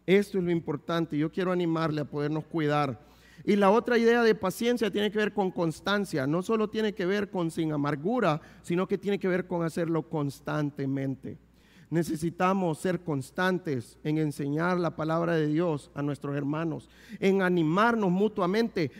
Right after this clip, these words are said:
en no cansarnos de hacerlo. Y dice al final, con doctrina. ¿Y cuál es la idea con esto? Con la palabra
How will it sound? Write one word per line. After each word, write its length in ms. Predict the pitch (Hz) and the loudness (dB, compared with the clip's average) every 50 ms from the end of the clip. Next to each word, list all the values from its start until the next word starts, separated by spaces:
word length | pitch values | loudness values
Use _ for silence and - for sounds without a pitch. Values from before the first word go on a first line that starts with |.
| - 151 - | -20 -8 0
en 280 | - 196 196 196 196 208 | 2 2 4 4 2 2
no 320 | 226 233 233 214 - - | 2 2 2 0 -2 -2
cansarnos 1040 | - 202 196 196 190 - - 220 214 226 220 220 208 190 185 170 147 127 - - - _ _ _ | -2 0 0 0 -2 0 2 4 6 6 6 6 2 2 0 0 0 -2 -6 -10 -20 _ _ _
de 140 | - 151 170 | -2 0 2
hacerlo. 720 | 170 156 - - 214 202 202 196 185 175 170 151 131 117 120 - - _ _ _ _ _ _ - _ _ _ - _ _ _ _ _ _ _ _ _ _ _ _ _ _ _ _ _ _ _ _ _ _ _ _ _ _ _ _ _ _ _ _ - | 2 2 0 0 0 0 2 2 2 2 0 0 -2 -4 -8 -14 -18 _ _ _ _ _ _ -20 _ _ _ -20 _ _ _ _ _ _ _ _ _ _ _ _ _ _ _ _ _ _ _ _ _ _ _ _ _ _ _ _ _ _ _ _ -4
Y 100 | - 180 | 0 2
dice 300 | 190 196 226 247 233 247 | 4 4 4 2 2 2
al 120 | 220 208 190 | 2 2 2
final, 540 | - 185 190 214 226 240 254 233 - - - - | 2 0 2 2 2 0 0 -2 -6 -10 -6 -2
con 220 | 202 208 208 208 | -2 0 0 2
doctrina. 800 | 175 208 - - - - 220 254 254 233 208 170 139 123 104 - - _ _ | 0 -2 -2 -4 -4 -2 0 0 2 2 2 2 0 -2 -4 -10 -14 _ _
¿Y 100 | - 160 | -8 -8
cuál 240 | 151 - 190 233 240 | -4 0 0 0 2
es 80 | 254 254 | 2 2
la 140 | 233 214 214 | 2 4 4
idea 260 | 226 240 247 233 233 | 6 4 4 2 0
con 180 | - 208 208 | -2 -2 0
esto? 280 | 233 247 240 - 220 196 | 0 0 0 0 -2 -4
Con 200 | - 190 180 175 | -2 -2 -2 0
la 160 | 170 165 160 | 0 0 -2
palabra 800 | - 165 165 156 170 180 185 180 170 170 156 147 143 139 151 | -4 -6 -4 0 0 2 2 2 0 0 -2 -2 -4 -4 -6